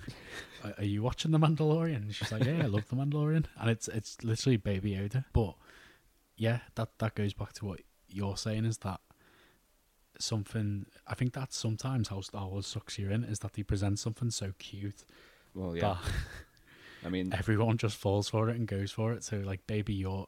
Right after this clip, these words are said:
Speaker 1: Baby, Baby Yoda, Baby Yoda is, um, <laughs> Baby Yoda is, like, the cutest thing you could ever imagine.
Speaker 2: Well,
Speaker 1: Like,
Speaker 2: he's,
Speaker 1: obviously
Speaker 2: he's the
Speaker 1: Yoda
Speaker 2: appeal,
Speaker 1: on his
Speaker 2: isn't
Speaker 1: own
Speaker 2: he?
Speaker 1: is adorable. He, he is, but it goes back to, like,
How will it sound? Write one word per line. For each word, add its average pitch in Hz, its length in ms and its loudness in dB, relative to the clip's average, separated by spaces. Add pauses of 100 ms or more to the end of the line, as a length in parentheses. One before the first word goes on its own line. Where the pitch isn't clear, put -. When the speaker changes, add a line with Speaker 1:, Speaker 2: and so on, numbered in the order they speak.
(140)
Speaker 1:
Baby, 101 400 -2 (140)
Baby 98 460 -4 (120)
Yoda, 104 400 -2 (340)
Baby 117 320 8
Yoda 110 400 4
is, 120 300 4 (120)
um, - 1040 4 (760)
<laughs> 226 420 2
Baby 123 280 6
Yoda 110 240 4
is, 120 200 2
like, 107 240 -2 (580)
the - 80 4
cutest 101 460 0
thing 104 380 0
you 107 100 0
could 101 140 0
ever 95 200 2
imagine. 98 340 4
Speaker 2:
Well, 107 100 10
Speaker 1:
Like, 101 100 4
Speaker 2:
he's, 107 80 4
Speaker 1:
obviously 101 320 0
Speaker 2:
he's 98 200 2
the 98 100 2
Speaker 1:
Yoda 107 100 4
Speaker 2:
appeal, 98 120 4
Speaker 1:
on 101 80 8
his 101 120 8
Speaker 2:
isn't 95 160 6
Speaker 1:
own 98 60 6
Speaker 2:
he? 104 40 6
Speaker 1:
is 104 120 2
adorable. 104 640 2 (340)
He, 104 140 -2
he 107 400 0
is, 127 280 -2 (340)
but 113 120 2
it 107 80 2
goes 107 200 4
back - 300 -4
to, - 140 -4
like, 98 360 -4